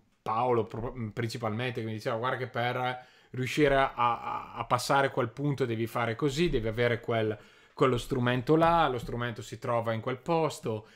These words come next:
e io a mia volta magari gli davo altre istruzioni, insomma, tutta una cosa quasi a livello di mini community che si è venuta a creare,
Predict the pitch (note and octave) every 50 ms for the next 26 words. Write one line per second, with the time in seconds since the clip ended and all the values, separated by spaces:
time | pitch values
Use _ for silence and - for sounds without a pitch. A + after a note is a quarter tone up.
0 | - _ - - C#3 C3+ B2+ B2+ C3 B2+ B2 B2 A#2+ A#2 A#2+ B2 B2+ A#2+ A#2 A#2
1 | A2 A2+ A2+ A#2+ A#2+ A#2 A2+ A2 A2 G#2+ A2+ A2 A2 A2 G#2+ A2 A2 A2 G#2+ G#2
2 | G2+ G#2 G2+ F#2+ G2+ A2 A2+ - A#2 A2+ - - D3+ C#3+ C#3 C#3 - F3+ F3+ E3
3 | B2+ A#2 - D#3+ C3+ A2+ G2 - - - - - - - - G3+ G3+ A3+ F#3+ C#3+
4 | - - F3+ F3 D#3+ C3+ C#3 C3+ B2 B2 A#2+ - - _ _ _ _ _ _ _
5 | _ - D#3+ F3 F#3 E3 E3 D#3+ C#3+ C3+ D3+ E3+ E3 D3 C3+ C3 C3 C#3+ F3 G3+
6 | G#3 F#3 - - C#3 B2 C3 D#3 F3+ E3+ D#3+ B2+ A#2 - C#3 A#2 B2 A#2 - C#3+
7 | C3+ C3 C#3+ E3 E3+ - A#2+ - C#3 D3 D3 C#3+ C3+ B2+ A#2 B2 B2+ D3 D#3